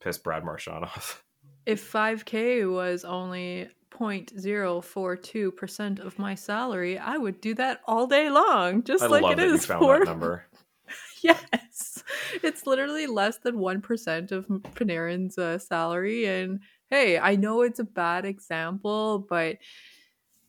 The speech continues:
Speaker 2: things were said
Speaker 1: Is
Speaker 2: and
Speaker 1: it?
Speaker 2: some rushing things. So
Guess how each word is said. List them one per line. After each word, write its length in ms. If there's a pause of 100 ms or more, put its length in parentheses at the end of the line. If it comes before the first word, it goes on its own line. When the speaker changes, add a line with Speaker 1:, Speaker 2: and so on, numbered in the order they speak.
(160)
Speaker 2:
things 300
were 100
said 720
Speaker 1:
Is 160
Speaker 2:
and 160
Speaker 1:
it? 80
Speaker 2:
some 180
rushing 480
things. 560 (880)
So 1160